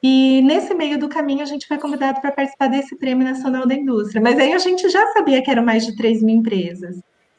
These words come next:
A gente falou, ah, legal, vamos, vamos ver como é que esse negócio funciona, vamos aprender, e aí, quem sabe, daqui a alguns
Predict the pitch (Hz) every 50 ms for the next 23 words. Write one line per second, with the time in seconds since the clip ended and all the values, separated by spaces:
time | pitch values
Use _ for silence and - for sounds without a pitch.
0 | _ _ - 247 277 294 302 - - 330 - - - - - - - - - -
1 | - _ _ _ _ _ _ _ _ _ 220 233 254 294 370 370 381 359 330 320
2 | 311 254 247 269 277 277 277 330 415 415 381 - - 262 285 330 381 381 311 302
3 | 302 - 311 302 285 302 - _ _ _ 262 262 277 277 - - - 269 240 -
4 | - 262 220 214 220 233 269 320 349 349 - 269 277 294 294 294 294 302 277 269
5 | 254 226 220 220 226 240 277 285 285 285 269 254 254 262 277 311 277 - - 330
6 | 370 415 - - 330 294 294 302 320 277 247 190 - 185 196 214 220 - - 196
7 | 220 277 269 262 - 320 294 254 240 330 403 - -